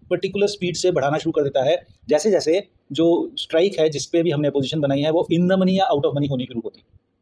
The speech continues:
गामा measure करता है कि डेल्टा कितना change होगा जब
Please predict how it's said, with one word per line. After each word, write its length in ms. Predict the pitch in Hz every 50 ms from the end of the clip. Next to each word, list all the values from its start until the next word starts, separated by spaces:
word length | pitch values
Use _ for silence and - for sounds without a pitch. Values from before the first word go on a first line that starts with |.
| _ _ _ _ _ _ _ _ -
गामा 240 | 135 139 175 214
measure 220 | 214 180 160 185 190
करता 200 | 185 180 180 165
है 120 | 151 160
कि 100 | 160 196
डेल्टा 380 | 165 135 131 135 143 139 185 190
कितना 380 | 190 - - 175 - 190 226
change 220 | 226 226 196 196 165
होगा 400 | 151 143 139 139 160 190 190 - - _ - - - _ _
जब 300 | 127 - 170 170 214 -